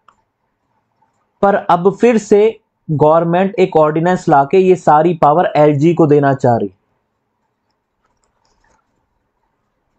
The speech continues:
So two thirty nine double ए पे मैं एक separate video बना के आप लोगों के साथ share करूंगा।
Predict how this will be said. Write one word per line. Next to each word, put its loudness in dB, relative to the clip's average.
So -4
two 0
thirty -2
nine -2
double 0
ए 2
पे -2
मैं -2
एक -6
separate -2
video 0
बना 0
के -4
आप -2
लोगों 0
के -2
साथ 0
share -2
करूंगा। -4